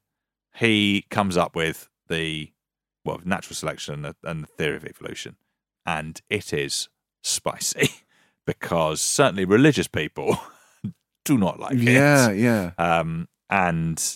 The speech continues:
Speaker 1: you
Speaker 2: And
Speaker 1: know,
Speaker 2: he, I mean, he was sort of religious himself. He was like, wasn't he?
Speaker 1: Y-, yeah, I think he was. But he was so, but again, it's that kind of conviction in your own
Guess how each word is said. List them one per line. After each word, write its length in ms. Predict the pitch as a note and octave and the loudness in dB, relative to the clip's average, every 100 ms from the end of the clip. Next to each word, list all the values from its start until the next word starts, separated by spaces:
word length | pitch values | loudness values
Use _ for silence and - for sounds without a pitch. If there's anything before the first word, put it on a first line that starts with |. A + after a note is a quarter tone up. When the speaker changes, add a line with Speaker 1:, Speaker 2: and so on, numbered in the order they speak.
| _ _ _ _ - | _ _ _ _ 0
Speaker 1:
you 80 | |
Speaker 2:
And 100 | D3+ | 4
Speaker 1:
know, 60 | G#3 | 6
Speaker 2:
he, 40 | E3+ | 6
I 100 | F#3+ | 6
mean, 140 | G#3+ | 8
he 100 | G#3+ | 6
was 180 | A3 G#3+ | 6 4
sort 180 | - - | 4 2
of 80 | E3+ | 4
religious 400 | F#3 G#3+ F#3 - | 6 4 4 -2
himself. 460 | C#3+ - A#2+ - | 0 2 2 0
He 80 | - | -2
was 180 | - - - | -2 -4 -4
like, 200 | - - | -4 0
wasn't 240 | G3 A3+ | 2 2
he? 60 | E3 | 2
Speaker 1:
Y-, 300 | - C#3 F3 F3 G#3 C4+ | -6 -8 -8 0 4 6
yeah, 100 | F#2+ | 4
I 20 | |
think 200 | - C3+ | 2 0
he 100 | C#3+ | 2
was. 320 | F3+ F3+ F2 | 4 4 4
But 200 | - B2+ | 2 2
he 100 | C3 | 6
was 120 | C#3 C3 | 4 4
so, 240 | D3 D3 | 6 6
but 120 | C#3 | 6
again, 320 | C3 D#3 D#3 A#2 | 2 4 4 4
it's 180 | E2 | 0
that 200 | - A2 - | 0 0 -2
kind 200 | - A2+ | -2 2
of 180 | G#2 - _ | 2 -2 _
conviction 580 | G#2 F#2+ B2+ - - F#2+ | -8 0 0 0 -2 0
in 120 | F#2 | 2
your 200 | F#2+ F#2+ | 4 6
own 460 | G2 F#2+ F#2 F#2 | 6 4 2 -2